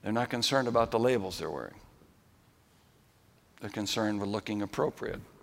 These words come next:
for a woman who wants to worship God, and I've always appreciated that about them. Adorn yourself with good deeds. Literally, the good deeds appropriate for the one who exhibits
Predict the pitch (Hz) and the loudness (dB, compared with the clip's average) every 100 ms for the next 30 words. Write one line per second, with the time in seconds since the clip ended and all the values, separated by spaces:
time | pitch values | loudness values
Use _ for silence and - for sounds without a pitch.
0 | - - 104 101 104 104 104 101 98 - | -10 -2 0 2 0 -2 -2 -2 -4 -4
1 | 104 98 95 110 - 131 104 95 98 - | -2 -2 -2 -6 -4 -4 -4 -4 -6 2
2 | 131 131 135 131 - 127 127 - 104 - | 6 6 4 0 -6 -6 -4 -4 -6 -8
3 | 104 98 95 98 - - - - - - | -10 -10 -10 -12 -12 -16 -20 -20 -20 -20
4 | - - - - - _ - - - - | -20 -20 -20 -20 -20 _ -20 -20 -20 -20
5 | - - - - - - - - - - | -20 -20 -20 -20 -20 -20 -20 -20 -20 -20
6 | - - _ _ _ _ _ _ _ - | -20 -20 _ _ _ _ _ _ _ -20
7 | - - 110 98 175 180 190 190 - 156 | -16 -4 0 10 12 12 12 8 12 12
8 | 156 139 113 - 151 156 135 110 82 - | 12 8 2 4 4 4 0 -2 -4 -10
9 | - - - - - - _ - _ - | -14 -14 -18 -20 -20 -20 _ -20 _ -20
10 | _ _ _ _ _ _ - - - 160 | _ _ _ _ _ _ -20 -6 10 12
11 | 170 156 135 120 180 180 139 135 127 123 | 12 10 8 8 6 8 4 4 2 -2
12 | - 143 151 170 160 - 156 156 127 110 | 8 10 10 6 0 0 0 2 2 2
13 | 107 110 107 - - 120 113 107 113 110 | 0 -2 -8 -20 -4 2 2 2 0 0
14 | 107 - | -4 -6